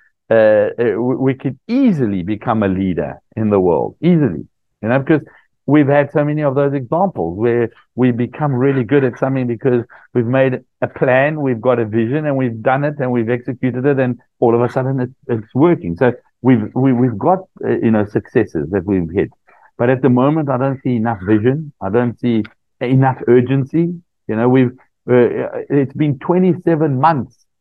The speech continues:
since there's been Portugal twenty twenty to Portugal twenty thirty. So any company who's been waiting, uh, to get that kickstart and to get going has been burning their own cash. You know, it's been dying.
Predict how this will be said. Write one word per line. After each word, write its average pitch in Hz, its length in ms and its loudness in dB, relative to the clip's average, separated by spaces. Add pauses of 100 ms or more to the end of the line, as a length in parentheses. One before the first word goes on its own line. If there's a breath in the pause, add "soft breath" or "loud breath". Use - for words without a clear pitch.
since 123 160 0
there's 123 260 2
been 123 220 0
Portugal 120 500 0
twenty 117 260 -2
twenty 110 400 -2
to - 140 -6
Portugal 107 420 -2
twenty 107 280 -2
thirty. 85 360 -2
So 123 180 -2
any 175 240 2
company 135 500 -2
who's 107 100 -4
been 113 200 0
waiting, 104 420 -2 (480 soft breath)
uh, 104 320 4
to 117 160 -2
get 139 300 0
that 127 180 -2
kickstart 113 600 0
and 104 140 -4
to 110 60 -6
get 123 220 0
going 101 480 -2 (280)
has 110 160 -2
been 120 220 0
burning 139 420 2
their 120 200 0
own 123 180 -2
cash. 120 300 -4 (320)
You 123 120 -2
know, 117 260 0
it's 113 160 -6
been 120 260 2
dying. 113 480 0